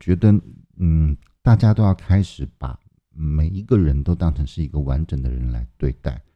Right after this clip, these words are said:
Speaker 1: 不要因为他是从哪里来，他的性别如何，甚至是他的性倾向如何，你都不能够去影响对这个人的一个标准的一个价值判断。
Speaker 2: 是。
Speaker 1: 嗯。
Speaker 2: 你看我们从以前，哈，刚刚讲那个例子，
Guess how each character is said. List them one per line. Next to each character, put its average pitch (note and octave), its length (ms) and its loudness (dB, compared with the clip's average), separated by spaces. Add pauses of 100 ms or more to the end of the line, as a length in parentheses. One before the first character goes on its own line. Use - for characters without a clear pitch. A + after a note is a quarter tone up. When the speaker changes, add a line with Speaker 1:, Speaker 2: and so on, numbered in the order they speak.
(280)
Speaker 1:
不 F#2+ 120 6
要 G#2+ 160 2
因 G2+ 180 -2
为 G2 100 0
他 F2+ 220 -6
是 G2 140 -6
从 D2 200 -6
哪 C#2 140 -4
里 C#2+ 120 -2
来， C2 200 -2
他 E2+ 100 -4
的 E2 120 -4
性 E2+ 280 -4
别 D#2 160 -2
如 C2 120 -4
何， - 160 -6
甚 A2+ 500 -4
至 E2 200 -4
是 D#2 200 -4
他 D#2 140 0
的 D2 80 0
性 G#2 280 -4
倾 - 220 -8
向 A#1 220 -4
如 - 120 -14
何， - 220 -20 (380)
你 D#2 100 -8
都 G#2 140 2
不 G#2+ 160 0
能 C#2 240 2
够 E2 180 2
去 - 300 -8
影 C#2 120 -4
响 C#2 160 -2
对 D#2+ 160 -2
这 - 120 -8
个 C#2 100 -6
人 C2 240 -2
的 C2+ 220 -4
一 C2 100 -6
个 G1+ 320 -6 (100)
标 E2 200 2
准 A1+ 240 -6
的 A1 100 -10
一 C2 60 -10
个 D#2+ 120 -8
价 C#2 220 -2
值 - 160 -12
判 - 160 2 (100)
断。 - 140 -10 (800)
Speaker 2:
是。 G#2+ 480 -12 (240)
Speaker 1:
嗯。 D3 180 2 (140)
Speaker 2:
你 A#2 60 -18
看 E3+ 260 -10
我 C3+ 100 -6
们 C#3+ 220 -6
从 C#3+ 240 -8
以 B2+ 140 -8
前， A#2 520 -14
哈， G#2+ 220 -18 (100)
刚 C#3+ 120 -12
刚 D3+ 100 -10
讲 A#2 180 -14
那 C3 80 -16
个 A#2+ 120 -14
例 B2+ 200 -14
子， G#2+ 220 -16